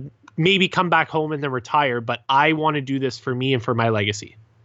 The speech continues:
I could see it happening. And I, I have been adamant on this, that I think that it can happen more realistically than others. Um, but I think it's less likely that that happens than even Giannis coming here. But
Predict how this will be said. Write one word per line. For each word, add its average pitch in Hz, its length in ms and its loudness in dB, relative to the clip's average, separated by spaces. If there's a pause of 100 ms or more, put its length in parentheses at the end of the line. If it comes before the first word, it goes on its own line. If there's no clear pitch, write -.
(160)
I 208 140 4
could 240 180 2
see 269 240 2
it 269 60 0
happening. 214 480 0 (240)
And 175 160 -12
I, 196 320 2
I 190 120 0
have 220 120 0
been 214 160 -2 (140)
adamant 220 340 4
on 214 120 -2
this, 214 180 -8
that 156 120 -8
I 147 100 -10
think 208 340 -4
that - 120 -4
it 180 140 -6
can 147 140 -6
happen 202 360 2
more 180 240 2
realistically 175 560 0
than 117 160 -4
others. 180 400 2 (380)
Um, 135 400 0 (320)
but 160 240 2
I 151 120 2
think 160 180 0
it's 143 120 -4
less 143 240 0
likely 139 360 -2
that 117 160 -8
that 180 180 4
happens 127 500 -2
than 123 240 -6
even 127 220 -10
Giannis 139 400 2
coming 110 240 -8
here. 110 180 -6
But 202 460 2